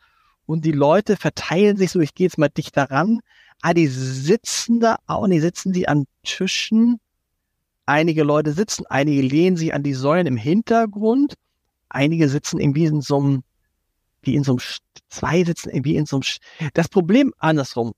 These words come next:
Das Problem bei diesem Bild ist, man weiß nicht genau, wo soll ich jetzt hingucken.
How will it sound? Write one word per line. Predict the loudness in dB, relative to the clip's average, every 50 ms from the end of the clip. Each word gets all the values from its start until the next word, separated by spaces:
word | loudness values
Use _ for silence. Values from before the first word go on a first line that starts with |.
| _
Das | -2 -2 0 0
Problem | 0 2 2 4 4 4
bei | 2
diesem | 0 0 -4 -4 0
Bild | 0 2 2 2
ist, | 0 -2 -2 -2 -2
man | -2 0 2
weiß | 2 2 0 -2 -4
nicht | -4 -4 -4 -4 -8 _ -4
genau, | 0 0 2 2 4 4 4 4 2 2 0 -4 _
wo | -6 -4 -4 -2
soll | 0 0 -2 -2 -2
ich | -2 -4
jetzt | -4 -4 -2
hingucken. | -2 -2 -2 -4 -8 -10 _ -16